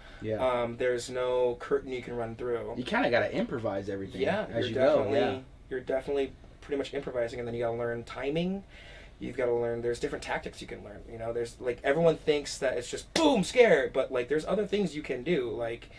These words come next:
Speaker 2: there's a distraction scare, there's the, you know, false alarm scare, there's all the different things that you pick up on that you're fam-, you familiarize yourself with in mazes. And then when you're out there on streets, you're like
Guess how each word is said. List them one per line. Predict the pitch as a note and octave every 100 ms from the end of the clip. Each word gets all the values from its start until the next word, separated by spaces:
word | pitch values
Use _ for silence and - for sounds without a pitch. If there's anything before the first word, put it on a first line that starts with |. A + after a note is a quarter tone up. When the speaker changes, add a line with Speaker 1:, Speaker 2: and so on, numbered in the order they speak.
| - - - -
Speaker 2:
there's | B2 A#2+
a |
distraction | A#2+ A#2+ - D3+ - C3
scare, | A2+ A#2 A2+ G#2 -
there's | A#2 A2+ A#2 -
the, | A#2+ A2+ A2+ F#2+
you | A#2
know, | A2+
false | - A#2 -
alarm | C3+ D#3 C#3
scare, | C3+ - E2 F#2+
there's | - A#2 A2+ - - - - - - -
all | B2+
the | B2
different | C3 - -
things | - C3+ C3+ B2+ A#2
that | B2 A#2 A#2 - A2
you | B2
pick | - B2+ C3+
up | C3+ B2+
on | A#2+ A#2 A#2+ - - - -
that | B2
you're | A#2+
fam-, | A2+ B2+ C3 C3+
you | A#2+
familiarize | C3 D3+ D#3 C#3+ B2+ B2
yourself | A2+ B2 B2
with | A#2
in | A#2
mazes. | A#2 G#2+ - - - - - - - - -
And | A#2
then | A#2+ A#2
when | A#2
you're | A2 -
out | C3 C3
there | B2+
on | A#2
streets, | - C#3+ B2+ B2
you're | A#2+
like | G#2+ -